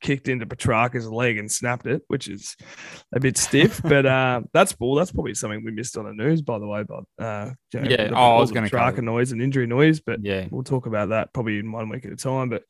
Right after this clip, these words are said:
Speaker 2: Yeah.
Speaker 1: um, yeah, no, he was super. And I think, you know, there was probably, to be honest, out of it, out of a side that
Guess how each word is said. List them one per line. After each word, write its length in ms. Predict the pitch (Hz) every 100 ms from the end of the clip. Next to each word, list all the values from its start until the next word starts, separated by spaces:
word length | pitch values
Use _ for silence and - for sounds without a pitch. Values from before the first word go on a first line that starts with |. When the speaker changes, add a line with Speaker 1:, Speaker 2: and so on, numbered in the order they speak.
| -
Speaker 2:
Yeah. 220 | 110 - - _
Speaker 1:
um, 400 | 143 127 127 117 -
yeah, 140 | 180 147
no, 140 | 147
he 100 | 151
was 120 | 139
super. 420 | - 147 127 117 127
And 140 | 131 131
I 60 |
think, 280 | 127 143 139 - _
you 100 | 127
know, 140 | 123
there 100 | 131
was 100 | 131
probably, 400 | - 147 135 123 - _ _ _ _ _ _ _ _ _ -
to 100 | 139
be 100 | 139
honest, 420 | 135 131 - - -
out 160 | 143 147
of 80 | 139
it, 160 | -
out 140 | 131 127
of 80 |
a 40 | 127
side 400 | - 135 135 139
that 180 | 131